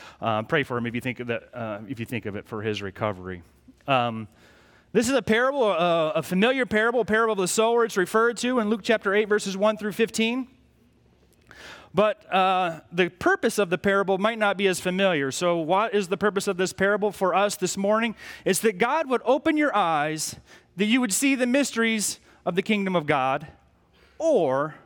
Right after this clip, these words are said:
that they would be hidden from you. That's intentionally provocative, but those are Jesus' words. He gave this parable intentionally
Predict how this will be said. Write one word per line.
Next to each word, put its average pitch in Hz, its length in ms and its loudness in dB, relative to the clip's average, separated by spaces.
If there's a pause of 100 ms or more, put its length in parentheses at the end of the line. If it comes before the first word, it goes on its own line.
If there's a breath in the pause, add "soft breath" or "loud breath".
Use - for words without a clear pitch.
(400 loud breath)
that 208 140 -2
they 185 60 4
would 175 120 0
be 175 120 -2
hidden 147 200 0
from 107 200 -6
you. 85 200 -14 (840 soft breath)
That's 233 160 0
intentionally 247 520 2
provocative, 160 760 -2 (280 soft breath)
but 196 120 -2
those 226 200 2
are 226 60 -2
Jesus' 185 440 -2
words. 113 440 -4
He 254 80 -2
gave 247 260 0
this 208 160 0
parable 185 400 0
intentionally 170 840 -2